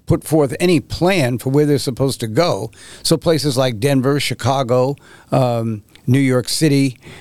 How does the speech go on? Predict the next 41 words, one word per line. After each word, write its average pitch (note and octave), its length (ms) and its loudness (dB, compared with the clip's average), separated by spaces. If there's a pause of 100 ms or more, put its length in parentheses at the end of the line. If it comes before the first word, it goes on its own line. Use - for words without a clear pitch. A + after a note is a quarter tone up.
(100)
th-, - 160 -2
th-, C3 220 -2
they C3 540 -2
have C3+ 200 -2
borne D3 360 2
the B2 60 -2
brunt C#3+ 420 0 (100)
of B2+ 300 -2
this B2+ 240 -2
crisis, D3 640 -2
and, A#2+ 480 -2 (380)
um, A#2 520 -2 (160)
it, - 260 -2
it's - 180 -2
not D#3+ 220 0
fair. C#3 480 0 (360)
But D3 120 0
Governor G3+ 300 0
Hochul E3 380 2
found D3+ 340 2
a C3 60 0
way C#3 300 0
to C3+ 260 -2
be B2 260 0
helpful B2 640 -2 (380)
and C3 440 0
not C#3 200 2
offensive C3+ 460 0
to C3 120 -2
them B2 200 0
at A2 80 -4
the A#2+ 100 -8
same B2 300 -2
time, C3+ 380 0
which A#2+ 180 -4
is B2 220 -2 (440)
very, C#3 480 2
very C3 400 2
adroit A#2+ 580 0
political B2+ 480 0
thinking. - 500 -4